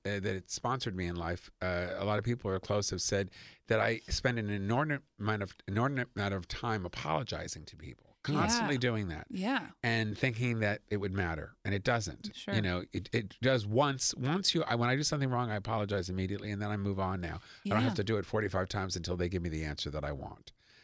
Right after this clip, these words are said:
Speaker 1: And that's the way it is. And, and, it, and I think if you continue to do that, you will have other people in your life.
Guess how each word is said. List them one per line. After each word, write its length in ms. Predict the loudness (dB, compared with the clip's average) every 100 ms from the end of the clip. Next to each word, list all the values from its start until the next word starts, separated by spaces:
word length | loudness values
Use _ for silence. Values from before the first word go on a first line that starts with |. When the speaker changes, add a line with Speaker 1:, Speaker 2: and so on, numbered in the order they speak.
| -12 -4
Speaker 1:
And 120 | 0
that's 220 | 2 2
the 80 | 2
way 160 | 4 4
it 60 |
is. 420 | 2 -2 -2 -4 -4
And, 360 | -2 -2 -2 -4
and, 140 | -2 0
it, 140 | 0 0
and 100 | 0
I 40 | 0
think 240 | 0 0
if 120 | 0 -2
you 60 |
continue 480 | -2 -2 -2 -2 -2
to 140 | -2 -2
do 240 | 0 0
that, 240 | 2 0 -2 -12 -20 -18 -4
you 220 | 0 2
will 200 | 2 0
have 260 | 2 0 0
other 180 | -2 -2
people 520 | 0 -2 -2 -2 -2
in 100 | -2
your 140 | -2 -2
life. 580 | -2 -2 -6 -12 -20